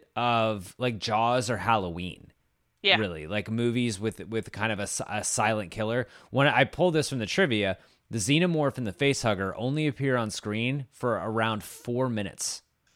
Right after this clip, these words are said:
Speaker 2: Unbelievable the
Speaker 1: Yeah.
Speaker 2: tension that they provide.
Speaker 1: Yeah, Ridley Scott
Speaker 2: Just in
Speaker 1: purposely
Speaker 2: that.
Speaker 1: reduced the amount of screen time of the xenomorph to make its limited appearance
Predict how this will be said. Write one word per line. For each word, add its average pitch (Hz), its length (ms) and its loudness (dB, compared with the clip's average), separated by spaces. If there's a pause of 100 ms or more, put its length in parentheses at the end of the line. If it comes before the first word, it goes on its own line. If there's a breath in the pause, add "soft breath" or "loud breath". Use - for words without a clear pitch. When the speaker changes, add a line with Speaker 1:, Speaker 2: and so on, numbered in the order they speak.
(140)
Speaker 2:
Unbelievable 269 840 4
the 127 100 0
Speaker 1:
Yeah. 127 100 6
Speaker 2:
tension 196 340 2
that 151 140 -4
they 160 160 -2
provide. 156 480 -2
Speaker 1:
Yeah, 95 260 2
Ridley 131 360 0
Scott 131 340 2
Speaker 2:
Just 220 320 6
in 160 80 4
Speaker 1:
purposely 160 180 4
Speaker 2:
that. 165 220 4
Speaker 1:
reduced 123 460 0
the 139 140 2
amount 117 280 0
of 98 80 -6
screen 110 260 -4
time 101 220 -6
of - 0 -
the 95 60 -6
xenomorph 95 480 -6
to 104 80 -10
make 101 160 -2
its - 180 -8
limited 101 320 -6
appearance 92 380 -8